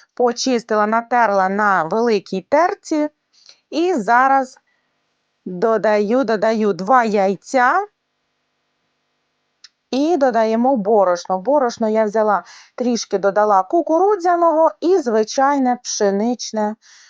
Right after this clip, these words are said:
борошно. Отак ось просіваю на поверхню і трішки й туди, і додаю спеції, але можна спецій не доба-, не додавати.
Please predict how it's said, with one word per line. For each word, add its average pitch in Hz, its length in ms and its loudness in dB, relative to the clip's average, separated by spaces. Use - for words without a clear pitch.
борошно. 185 720 -2
Отак 202 340 2
ось 190 180 -6
просіваю 247 840 0
на 277 160 2
поверхню 269 680 0
і 226 40 -4
трішки 233 440 -4
й 202 80 -2
туди, 285 400 -2
і 320 340 0
додаю 247 500 2
спеції, 208 640 0
але 339 220 0
можна 269 360 0
спецій 214 760 -4
не 254 380 0
доба-, 226 360 0
не 262 200 0
додавати. 311 760 0